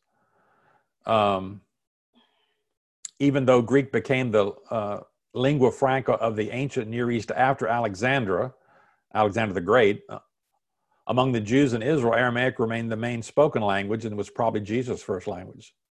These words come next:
Greek, however, was the most common language throughout most of the ancient world in Jesus' day, including the city of Rome itself. But there are two hundred sixty-eight verses in the Old Testament written in Aramaic. So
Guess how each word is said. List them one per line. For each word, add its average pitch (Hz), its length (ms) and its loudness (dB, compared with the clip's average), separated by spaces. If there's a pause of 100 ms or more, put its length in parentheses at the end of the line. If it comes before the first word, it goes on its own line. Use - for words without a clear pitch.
(880)
Greek, 143 260 4
however, 117 320 6
was 110 220 6
the 104 80 -2
most 107 320 -2
common 151 460 0
language 98 420 -2
throughout 107 300 2
most 113 260 0
of 104 100 -10
the 101 160 -2 (160)
ancient 117 300 -8
world 107 320 -2
in 107 160 -10
Jesus' 120 480 -6
day, 101 280 -2
including 107 360 -4
the 92 60 -10
city 110 240 -4
of 98 100 -6
Rome 101 220 -2
itself. 101 460 0 (1040)
But 135 220 6
there 135 140 8
are 147 120 8
two 175 200 2
hundred 147 160 2
sixty-eight 135 440 -2
verses 127 360 2
in 113 80 0
the 113 100 0
Old 110 160 0
Testament 113 400 -2
written 110 200 -6
in 110 100 -6
Aramaic. 104 520 -4
So 117 400 4